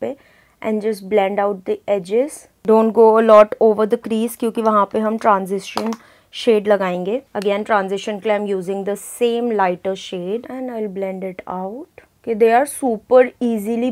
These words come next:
blendable, काफ़ी ज़्यादा ईजीली ब्लेंड हो गए हैं। There is no harsh line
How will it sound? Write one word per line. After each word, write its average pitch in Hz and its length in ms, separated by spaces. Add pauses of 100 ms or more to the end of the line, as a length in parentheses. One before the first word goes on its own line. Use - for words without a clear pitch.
blendable, 202 580
काफ़ी 208 440
ज़्यादा 233 220
ईजीली 220 380
ब्लेंड 208 340
हो 208 80
गए 196 120
हैं। 233 160 (320)
There 233 120
is 240 80 (100)
no 233 80 (180)
harsh 214 420
line 214 240